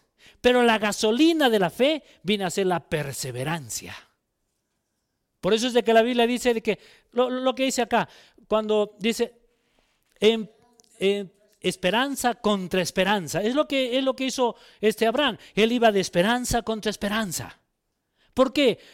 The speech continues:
Porque cuando Dios le, di a, le, le da la promesa a Abraham, ¿era un hombre mayor? Sí. ¿No podía tener hijos? No, ni él ni, ni, ni su esposa. Pero él le había creído a Dios, iba de esperanza contra esperanza.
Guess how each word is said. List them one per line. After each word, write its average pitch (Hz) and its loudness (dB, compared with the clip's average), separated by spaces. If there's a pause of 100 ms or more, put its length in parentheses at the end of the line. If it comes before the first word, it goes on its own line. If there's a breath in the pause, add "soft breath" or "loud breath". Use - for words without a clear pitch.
(120)
Porque 247 0
cuando 247 2
Dios 311 2
le, 269 6
di 277 4
a, 240 4
le, 202 0
le 214 4
da 247 6
la 262 4
promesa 233 -2
a 208 4
Abraham, 240 -2 (360 soft breath)
¿era 262 4
un 269 -2
hombre 262 2
mayor? 269 0
Sí. 220 -4 (640)
¿No 240 -2
podía 262 4
tener 254 -2
hijos? 240 -4
No, 269 -2
ni 233 0
él 285 0
ni, 277 -2
ni, 233 -6
ni 233 -4
su - -4
esposa. 214 -2 (260 loud breath)
Pero 247 8
él 277 8
le 220 6
había 254 4
creído 262 4
a 226 2
Dios, 262 -2
iba 214 2
de 180 0
esperanza 247 -2 (340 soft breath)
contra 185 -2
esperanza. 147 -6